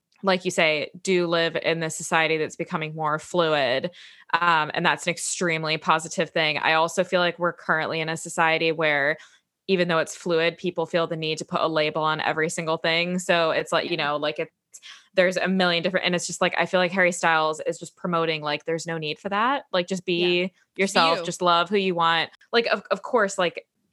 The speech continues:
Speaker 1: labels are a way for people to find people that relate to them. And that's a really positive thing. You know, you, you say, you know, I, I say I'm a White Sox fan and that's how I find other White Sox fans, you know, like,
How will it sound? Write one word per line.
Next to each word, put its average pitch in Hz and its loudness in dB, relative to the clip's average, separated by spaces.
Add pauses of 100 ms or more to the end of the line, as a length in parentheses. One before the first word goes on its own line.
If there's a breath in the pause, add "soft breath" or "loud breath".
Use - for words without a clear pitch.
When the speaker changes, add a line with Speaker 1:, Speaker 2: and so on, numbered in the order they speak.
Speaker 1:
labels 240 2
are 208 4
a 190 2
way 180 4
for 180 -2
people 190 0
to 170 0
find 160 0
people 165 -6
that 151 -4
relate 147 -2
to - -12
them. 156 -4
And 156 -10
that's 165 0
a 156 0
really 147 -2
positive 156 -6
thing. - -6
You 170 -4
know, 147 0
you, 143 -6
you 170 -6
say, - -4
you 165 -6
know, 151 -8
I, 165 2
I 180 4
say 180 2
I'm 170 0
a 160 -4
White 156 0
Sox - -4
fan 151 -2
and 147 -8
that's - -2
how 156 4
I 147 0
find 147 -2
other 143 -4
White 113 -2
Sox - -6
fans, - -8
you 170 -2
know, 160 2
like, 160 -2